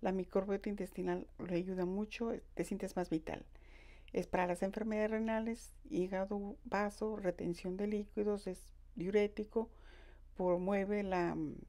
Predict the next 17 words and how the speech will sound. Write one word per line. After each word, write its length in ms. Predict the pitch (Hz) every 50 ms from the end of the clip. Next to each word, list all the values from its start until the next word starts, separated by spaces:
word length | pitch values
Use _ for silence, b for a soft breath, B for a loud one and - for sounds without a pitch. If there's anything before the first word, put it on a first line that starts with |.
| - - - - - - - - - - - -
eh, 200 | - - - 196 180
la 160 | 185 190 175
salud 340 | - - 165 165 196 196 196
ósea 560 | 220 233 233 220 220 - 226 220 226 247 262 - - - -
y 480 | 208 196 196 190 190 190 185 196 - -
la 160 | - 202 185 190
vitamina, 720 | - 190 - - 185 202 202 214 214 214 220 226 240 254 - b b b b b b b b b b b b - - - - - -
vitaminas 600 | - 185 - 190 185 185 180 190 196 208 214 -
para 200 | - - 214 208
la 80 | 214 214
artritis, 640 | 214 - - - 214 214 220 220 - 240 233 -
como 380 | - - 190 190 190 180 180 185
es 200 | 190 190 190 -
la 340 | 175 165 165 156 147 - -
de 140 | - 170 180
magnesio, 560 | 180 175 175 - 180 185 190 190 - 208 202
potasio, 540 | - 214 208 - - 190 190 - 220 214